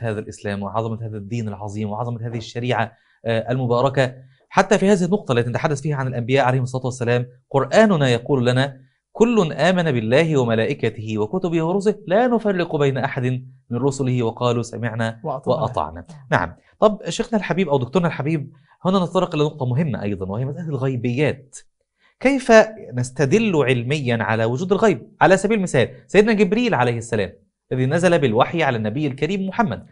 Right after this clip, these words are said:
Speaker 1: صلى الله عليه وسلم، كيف نستدل على هذه الغيبيات؟
Speaker 2: ده إشكال عند بعض الملاحدة، يقول لك:
Speaker 1: نعم.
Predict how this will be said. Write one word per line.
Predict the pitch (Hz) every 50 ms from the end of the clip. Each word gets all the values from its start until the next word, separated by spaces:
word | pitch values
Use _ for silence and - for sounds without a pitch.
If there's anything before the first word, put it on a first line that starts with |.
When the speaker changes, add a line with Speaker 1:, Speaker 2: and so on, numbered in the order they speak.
| _
Speaker 1:
صلى | _ - 160 151 127
الله | 127 120 120
عليه | 101 -
وسلم، | - 98 95 - - - - _
كيف | - 208 214 233
نستدل | 190 160 - 143 131 147 143
على | 139 120 120 110
هذه | 107 110 117 101 107
الغيبيات؟ | 98 92 95 87 87 - - _ _ - - _ _ _ _ _ - - _ _ _
Speaker 2:
ده | 190 262 262
إشكال | 247 - - - 302 339
عند | 247 190 175
بعض | 185 196 185
الملاحدة، | 175 165 165 151 131 - 175 156 139
يقول | 147 170 180
لك: | 170
Speaker 1:
نعم. | - 82 87